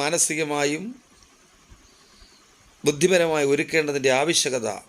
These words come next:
അദ്ദേഹം ചൂണ്ടിക്കാണിച്ചു. മുൻ രാജ്യസഭാ ഉപാധ്യക്ഷൻ പ്രൊഫസർ പി ജെ കുര്യൻ വിദ്യാർത്ഥികൾക്കായുള്ള വിദ്യാഭ്യാസ കിറ്റുകളുടെ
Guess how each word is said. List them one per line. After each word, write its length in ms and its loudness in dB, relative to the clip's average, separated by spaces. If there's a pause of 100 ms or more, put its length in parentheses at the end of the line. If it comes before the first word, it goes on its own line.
(960)
അദ്ദേഹം 400 0 (200)
ചൂണ്ടിക്കാണിച്ചു. 680 -6 (2000)
മുൻ 120 6 (100)
രാജ്യസഭാ 520 0 (180)
ഉപാധ്യക്ഷൻ 540 0 (680)
പ്രൊഫസർ 340 2 (140)
പി 120 0 (120)
ജെ 100 6 (560)
കുര്യൻ 320 0 (1800)
വിദ്യാർത്ഥികൾക്കായുള്ള 960 0 (160)
വിദ്യാഭ്യാസ 680 0 (1040)
കിറ്റുകളുടെ 680 0